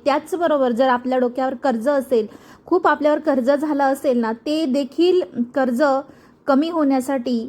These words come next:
आपल्याला हे उपाय अतिशय लाभदायक ठरणार आहे. तर होळीच्या दिवशी सकाळी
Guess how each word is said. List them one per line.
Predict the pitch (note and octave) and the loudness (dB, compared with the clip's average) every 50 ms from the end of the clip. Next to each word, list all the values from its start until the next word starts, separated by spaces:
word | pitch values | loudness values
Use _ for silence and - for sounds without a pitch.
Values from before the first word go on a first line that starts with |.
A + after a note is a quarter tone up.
| - - | -10 -10
आपल्याला | - G#3 G#3+ - B3 C4 C4 B3 A3 A3 | -10 -10 -6 -4 -2 -2 0 0 0 0
हे | A#3 B3 B3+ B3+ | 0 2 2 2
उपाय | A3+ C4 B3+ A#3+ - C4+ A#3 A3+ - - | 2 2 -2 -2 -2 0 0 0 -2 -4
अतिशय | C4 B3+ - D#4+ D#4+ D4+ - - F4+ F4 | -8 -6 -6 -4 -6 -4 -2 -2 -2 0
लाभदायक | D#4+ D4 B3 A3+ A3 A3 G3+ A3+ G#3+ A3 B3 C4+ C4 - | 0 0 0 0 0 -2 -2 0 0 0 0 -2 -4 -4
ठरणार | C4+ C#4 A#3 A3 G#3+ A3 A3 | -4 -2 -2 -2 -2 -2 -2
आहे. | A3 G#3 G#3 A3 G3 - - - - _ _ _ - | -4 -4 -4 -6 -8 -8 -10 -18 -20 _ _ _ 0
तर | F4+ F#4 | 2 2
होळीच्या | F#4 E4 D4 D4 D4+ D#4 D4+ F4+ F4 | 4 4 4 2 2 0 -2 -2 -2
दिवशी | D4+ F4 F4 E4+ E4+ F#4+ F#4 | 0 0 -2 0 0 0 -2
सकाळी | F4 E4+ D4+ - - C#4+ C#4+ D#4 D#4+ | -2 -2 -4 -2 -2 -2 -2 -2 -4